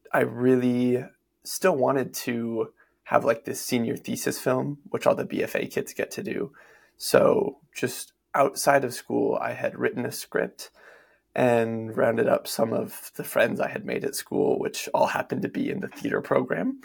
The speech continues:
uh, which was very <laughs> helpful. And then some of the film friends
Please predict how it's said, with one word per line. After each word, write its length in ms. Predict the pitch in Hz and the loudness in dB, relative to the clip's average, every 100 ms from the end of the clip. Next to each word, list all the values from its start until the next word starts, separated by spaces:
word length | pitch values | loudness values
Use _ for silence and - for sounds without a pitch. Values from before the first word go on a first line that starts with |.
| - - - - | -20 -20 -14 -4
uh, 120 | 127 | 0
which 240 | 117 - - | 0 -2 -4
was 160 | 113 | 0
very 220 | 117 120 | 4 4
<laughs> 200 | 131 165 | 6 6
helpful. 640 | - 135 123 - 135 185 - - - - | 6 4 2 0 0 0 -6 -20 -18 -6
And 140 | - | 0
then 120 | 117 113 | 0 2
some 220 | 131 117 | 0 0
of 80 | 113 | 0
the 80 | |
film 260 | 117 120 117 | -2 -2 0
friends 500 | - 117 120 117 - | 0 0 -2 -6 -12